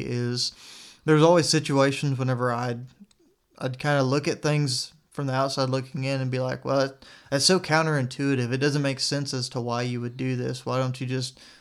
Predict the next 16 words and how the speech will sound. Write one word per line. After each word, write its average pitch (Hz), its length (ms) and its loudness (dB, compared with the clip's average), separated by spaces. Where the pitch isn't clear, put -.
like, 120 200 -4
quickest 160 480 -2
point 151 420 -4
or 135 140 -4
quickest 175 460 -2
route 135 380 2
from 127 340 -4
point 143 240 -2
A 135 160 0
to 127 80 -2
point 131 340 -6
B 131 300 0
is 123 140 -6
a 120 60 -8
straight 123 360 -2
line?" 123 460 -2